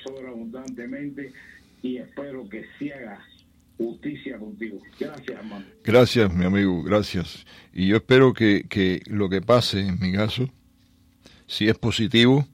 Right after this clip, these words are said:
Speaker 2: que también se extienda a lo de otros cubanos que están enfrentando problemas,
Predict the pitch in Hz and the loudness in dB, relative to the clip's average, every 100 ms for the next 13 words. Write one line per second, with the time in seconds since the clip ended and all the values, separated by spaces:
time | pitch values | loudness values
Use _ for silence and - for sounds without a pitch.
0 | _ - - _ _ _ _ 131 98 95 | _ -20 -20 _ _ _ _ -8 -2 0
1 | 104 113 107 - 113 113 110 98 - 98 | 2 0 -2 -2 0 2 4 2 2 0
2 | 90 95 101 101 101 - 98 104 98 - | 0 2 2 0 -4 0 2 4 2 -4
3 | - - _ _ _ _ - 95 - 101 | -8 -12 _ _ _ _ -10 -8 -2 0
4 | 104 - 92 85 98 101 101 98 - _ | 0 -2 -2 0 0 0 2 0 -2 _
5 | _ _ _ _ _ _ _ _ _ _ | _ _ _ _ _ _ _ _ _ _
6 | _ - 92 92 101 92 - - | _ -6 0 2 2 0 -2 -6